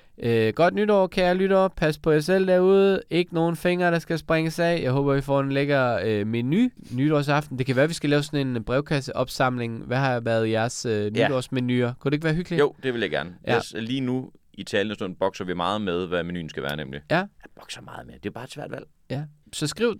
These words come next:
Speaker 1: endelig til vores brevkasse, hvad jeres, øh, go-to nytårsmenu er og har været i år. Så, øh, fra Pelle ønsker jeg bare, øh, godt nytår. Vi ses, øh,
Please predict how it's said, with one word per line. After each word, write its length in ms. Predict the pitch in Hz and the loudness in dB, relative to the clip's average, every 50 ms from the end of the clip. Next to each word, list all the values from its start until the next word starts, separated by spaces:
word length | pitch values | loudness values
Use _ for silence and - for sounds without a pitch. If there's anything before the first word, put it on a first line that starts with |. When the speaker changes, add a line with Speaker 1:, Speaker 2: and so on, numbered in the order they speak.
| - | -4
Speaker 1:
endelig 260 | - 175 220 240 226 | -2 0 0 0 -2
til 100 | - - | -4 -2
vores 160 | 151 135 139 - | -2 -2 -2 0
brevkasse, 580 | - 151 156 180 - 180 156 151 147 139 135 131 - - _ _ - | 0 2 2 2 2 0 -2 -2 -2 -4 -8 -8 -10 -16 _ _ -20
hvad 440 | - 78 - 143 147 151 160 160 143 | -10 -2 2 4 4 4 4 2 2
jeres, 600 | 113 98 127 127 131 131 135 147 147 147 - 131 | 0 0 0 0 0 2 2 0 0 -2 -2 -2
øh, 360 | 123 120 117 117 113 113 110 - | 0 2 2 2 2 0 -2 -2
go-to 460 | - 135 139 143 - - - 139 135 131 | 0 0 0 0 0 -2 -2 -2 0 0
nytårsmenu 640 | 139 143 147 147 139 139 - - 127 127 127 127 - - _ | 0 2 2 2 0 -2 -2 -4 -2 -2 -2 -4 -4 -6 _
er 260 | - 127 143 160 165 151 - | -2 0 0 0 0 -2 -6
og 140 | - 123 117 | -8 -8 -6
har 200 | - 135 131 127 | -2 -2 -2 0
været 320 | 117 123 131 135 151 151 147 | 0 2 2 2 2 2 2
i 80 | 147 | 2
år. 200 | 156 165 151 160 - - - - - _ _ _ | 2 2 0 -4 -8 -18 -20 -20 -20 _ _ _
Så, 380 | - - - 135 120 110 110 - - 85 | -6 -2 2 2 4 4 2 0 -2 -2
øh, 240 | 139 151 151 151 147 | 2 2 2 2 2
fra 140 | 151 - 156 | 0 -4 -2
Pelle 340 | - 196 208 214 226 220 202 | 0 2 2 4 4 2 2
ønsker 280 | 175 165 165 - 170 | 2 0 -2 0 0
jeg 100 | 165 160 | 0 2
bare, 420 | 160 160 160 160 160 160 156 147 - | 2 2 4 4 4 4 2 2 0
øh, 440 | - 131 139 139 135 135 135 135 131 | 0 0 0 0 0 0 0 -2 -2
godt 260 | 131 135 135 - - - _ | 0 0 -2 -2 -4 -8 _
nytår. 420 | 131 127 135 139 139 135 127 123 117 | -6 -4 -2 0 0 2 2 0 0
Vi 120 | 117 120 | -2 -4
ses, 460 | 123 - - 139 135 131 131 - - | -6 -4 -2 -2 -2 -2 -4 -8 -6
øh, 360 | 117 113 113 110 107 107 104 | -4 0 0 2 2 0 0